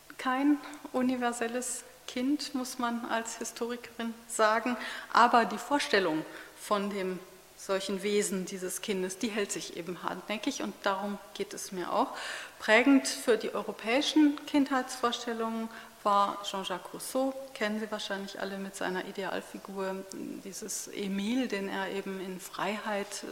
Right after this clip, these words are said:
so nur von Ferne lenkend erzielt, schon in der Idee, dass dadurch, dass das Kind abgeschottet von der alten Gesellschaft aufwächst, nachher eine bessere neue Gesellschaft bilden kann.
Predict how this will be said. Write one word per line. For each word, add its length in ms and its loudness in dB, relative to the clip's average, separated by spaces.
so 140 -6
nur 240 -4
von 180 -2
Ferne 320 4
lenkend 440 2
erzielt, 540 -2
schon 260 6
in 120 0
der 160 0
Idee, 340 2
dass 280 -2
dadurch, 340 0
dass 160 -2
das 200 -8
Kind 200 -2
abgeschottet 640 -2
von 340 -4
der 140 -4
alten 300 4
Gesellschaft 640 -2
aufwächst, 640 0
nachher 320 -2
eine 220 -2
bessere 480 0
neue 420 -2
Gesellschaft 720 -4
bilden 380 -2
kann. 260 -6